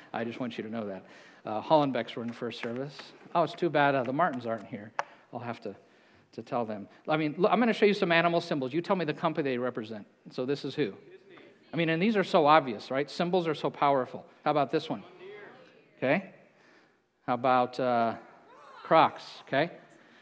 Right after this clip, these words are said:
I actually got to, to do this teaching a few weeks ago in Hays, Kansas to college students, and not a single college student got this next one. I was a little bit surprised. What's this one? Yeah, Izod for those that are older, right?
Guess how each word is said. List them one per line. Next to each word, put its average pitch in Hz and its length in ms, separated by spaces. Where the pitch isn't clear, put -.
I 156 120
actually 220 420
got 175 320
to, 156 540
to 151 120
do 156 160
this 165 140
teaching 175 400
a 139 60
few 160 160
weeks 160 220
ago 147 220
in 131 60
Hays, 147 240
Kansas 139 320
to 131 60
college 139 320
students, 117 240
and 135 100
not 143 160
a 127 40
single 170 360
college 170 380
student 123 280
got 120 200
this 107 180
next 117 280
one. 90 140
I 117 80
was 113 140
a 123 40
little 127 120
bit 127 120
surprised. - 640
What's 139 200
this 151 180
one? 131 180
Yeah, 190 180
Izod 147 340
for 147 140
those 147 200
that 143 100
are 143 100
older, 143 260
right? 190 280